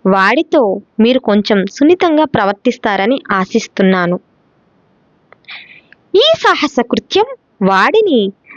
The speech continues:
సప్త సముద్రాలు దాటి వెళ్లేందుకు సాయపడవచ్చును. ఆ సాహసాల్లో యుద్ధాలు, విషాదాలు, దుఃఖాలు వాడికి అనుభవంలోనికి రావచ్చు. అలాంటి జీవితంలో వాడికి నమ్మకము,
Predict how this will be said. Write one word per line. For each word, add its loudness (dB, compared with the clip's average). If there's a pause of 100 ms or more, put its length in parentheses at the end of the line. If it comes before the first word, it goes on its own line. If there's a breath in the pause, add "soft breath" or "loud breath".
(180 loud breath)
సప్త -4
సముద్రాలు 0
దాటి 0
వెళ్లేందుకు 2
సాయపడవచ్చును. -2 (1120 loud breath)
ఆ 2
సాహసాల్లో -2
యుద్ధాలు, 0 (140)
విషాదాలు, 0
దుఃఖాలు -2 (600 loud breath)
వాడికి 0 (140)
అనుభవంలోనికి 2
రావచ్చు. -2 (1600 loud breath)
అలాంటి 0
జీవితంలో 2
వాడికి -2 (460)
నమ్మకము, 2